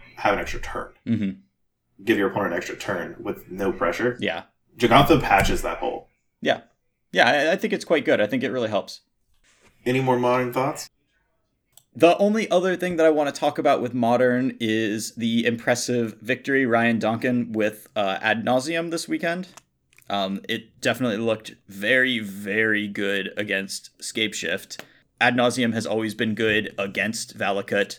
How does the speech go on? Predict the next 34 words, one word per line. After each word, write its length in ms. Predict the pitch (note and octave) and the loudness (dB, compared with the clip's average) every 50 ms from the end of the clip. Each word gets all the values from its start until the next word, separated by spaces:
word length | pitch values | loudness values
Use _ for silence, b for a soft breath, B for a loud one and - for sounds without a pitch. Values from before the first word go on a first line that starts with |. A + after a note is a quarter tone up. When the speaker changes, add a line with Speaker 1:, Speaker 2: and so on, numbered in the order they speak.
| - - | -8 -4
Speaker 2:
and 140 | - G#2 G2+ - | -4 -2 0 0
has 160 | G2+ G2+ G2 | -2 -2 -2
always 400 | - G#2 G#2+ G#2 G#2+ G#2+ G2+ F#2+ | -2 -4 -4 -4 -4 -6 -6 -6
been 180 | G2+ G#2+ G2+ | -6 -6 -4
good 260 | G2 A2 G#2 G2+ G2 F#2+ | -4 -2 -2 -2 -2 -2
against 480 | - G2 F#2+ - G2 G2+ G2+ - - - | -4 -6 -4 -4 -4 -4 -4 -6 -8 -4
Counterspell 520 | - G2+ G2 F2+ F#2 - - F#2+ F#2 F#2+ | -2 -2 -2 -2 -4 -6 -6 -6 -6 -4
decks. 480 | F#2+ F#2+ F#2 F#2 - - - - - b b b b b b b - | -4 -2 -4 -4 -4 -4 -6 -6 -8 b b b b b b b -6
Combining 520 | - - A#2+ A#2 A#2+ B2 B2 B2 B2 A#2+ | -2 2 4 6 6 6 6 4 4 4
those 220 | A#2 A2+ A2+ A2 - | 2 2 0 -2 -4
two 160 | - A#2+ G#2+ | -4 -4 -2
things 360 | A2 A2+ A2 G#2+ G#2+ G2+ G2+ | -2 -2 -2 0 -2 -2 0
into 360 | A2+ B2 C3+ C3 A#2+ - A#2 | 0 0 0 0 -2 -2 -2
one 360 | G#2+ G#2+ G#2+ A2 A#2 A2 G#2+ | -2 -2 0 0 0 0 0
deck 320 | G#2+ G#2+ G2+ G#2+ G#2+ - - - | 0 2 2 2 2 0 -2 -4
that's 240 | - G2+ G2 - - | -2 -2 -2 -2 -4
the 80 | A#2+ | -2
most 240 | A2 G2+ G2 F#2+ - | -2 -2 -2 -4 -4
played 220 | - A#2 G#2 G2 G2 | -2 -2 0 0 0
deck 180 | G2+ G2 - | 0 0 0
in 100 | G#2+ F#2+ | -2 -4
the 80 | G2 F#2+ | -4 -4
tournament 500 | - - A2 G#2+ G2+ G2 G2 G2 G2 B B B B B B - - | -2 -2 -2 0 -2 -2 -4 -4 -6 B B B B B B -12 -6
makes 1000 | - G#2+ G#2+ G#2+ G#2+ G#2+ G#2 G#2+ G#2+ G#2 G#2 G2+ - - - - - - - - | -4 -2 0 0 0 0 0 2 2 0 0 0 -2 -2 -4 -4 -6 -8 -12 -10
for 240 | - - G#2+ G#2 G2+ | -4 0 2 2 2
a, 140 | G2 G2 - - - | 2 0 -4 -6 -6
a, 80 | G#2 G2 | -4 -2
like, 180 | G2 G2+ F#2 | -2 -2 -2
a 100 | G2+ G2 | -2 -4
pretty 440 | F#2+ - - A#2+ G#2+ G2 G2+ G2+ F#2 | -4 -4 0 0 2 2 2 0 0
happy 340 | - G2 G2+ - - G2 F#2 | 2 2 2 2 2 0 0
Ad 160 | F#2 G2 G#2+ | 0 0 -2
Nauseam 400 | G#2+ F#2+ F#2+ F#2+ G2 F#2 F#2 F#2 F2+ | -4 -6 -6 -6 -6 -6 -6 -8 -8
player. 420 | - - F2+ F#2 F#2 G2 G2 B | -6 -6 -4 -2 -2 -2 -4 B